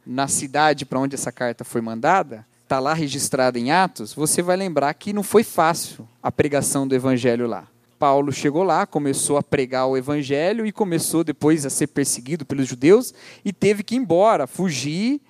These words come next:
porque o bicho tava pegando lá. E de lá ele foi pra Bereia e ali se fala sobre como os bereanos eram mais nobres do que os tessalonicenses,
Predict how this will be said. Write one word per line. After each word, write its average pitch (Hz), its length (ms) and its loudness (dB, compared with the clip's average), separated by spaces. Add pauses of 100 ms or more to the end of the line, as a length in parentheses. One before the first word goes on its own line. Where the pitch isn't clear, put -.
(160)
porque 180 560 0
o 202 60 -4
bicho 170 220 -8
tava 202 220 2
pegando 214 440 -2
lá. 120 220 -2 (260)
E 165 100 -2
de 180 140 -2
lá 170 160 4
ele 170 100 0
foi 165 160 0
pra 170 160 0
Bereia 220 600 4
e 214 140 -2
ali 214 200 -2
se - 140 -6
fala 196 380 0
sobre 185 600 0 (120)
como 170 220 0
os 160 80 -4
bereanos 165 600 -2
eram 147 140 0
mais 147 240 -2
nobres 156 440 2
do 135 120 -8
que 135 160 -2
os 131 80 -2
tessalonicenses, 165 1200 -2